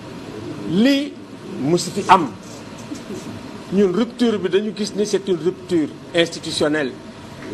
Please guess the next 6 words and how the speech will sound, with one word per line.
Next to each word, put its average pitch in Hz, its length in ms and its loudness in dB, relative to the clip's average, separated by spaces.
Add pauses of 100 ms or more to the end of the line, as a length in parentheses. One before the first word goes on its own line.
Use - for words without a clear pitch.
(280)
brutale 220 500 8 (720)
et 151 80 6
c'est 156 220 0
une 156 120 2
rupture 156 420 0
institutionnelle 147 760 0